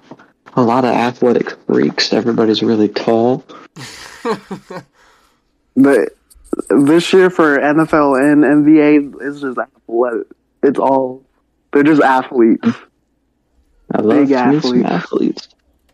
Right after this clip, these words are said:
Speaker 2: All right. You guys ready for the free agent?
Speaker 1: I
Speaker 2: What,
Speaker 1: am.
Speaker 2: what do we call
Speaker 3: Yes.
Speaker 2: it? What do we call it?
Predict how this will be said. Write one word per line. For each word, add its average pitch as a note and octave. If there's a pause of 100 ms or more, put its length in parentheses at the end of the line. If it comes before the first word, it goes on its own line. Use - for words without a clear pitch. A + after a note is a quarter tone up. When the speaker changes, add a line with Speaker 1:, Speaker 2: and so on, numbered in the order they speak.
(1900)
Speaker 2:
All E3+
right. E3+ (180)
You C3+
guys D#3
ready E3
for D#3
the C#3
free F3+
agent? E3+ (320)
Speaker 1:
I - (600)
Speaker 2:
What, G#2
Speaker 1:
am. A#2
Speaker 2:
what -
do G3
we -
call B2
Speaker 3:
Yes. A#2
Speaker 2:
it? C#3+
What D#3+
do E3+
we D#3+
call A2+
it? F#2